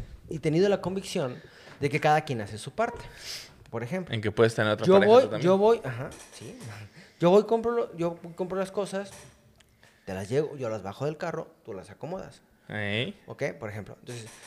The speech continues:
Speaker 1: esa vez yo compro los juguetes, voy por todos los pedos.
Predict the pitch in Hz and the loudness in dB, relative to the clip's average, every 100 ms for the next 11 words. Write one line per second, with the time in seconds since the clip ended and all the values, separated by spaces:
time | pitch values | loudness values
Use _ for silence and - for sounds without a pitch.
0 | - 123 135 147 143 - 135 123 - 123 | -14 -10 -4 -4 -4 -8 -8 -8 -6 -8
1 | 123 127 123 143 135 135 131 131 117 107 | -8 -10 -8 -6 -4 -6 -8 -10 -8 -8
2 | 123 123 127 127 131 - 143 135 147 | -8 -8 -2 -2 -4 -4 -2 -4 -6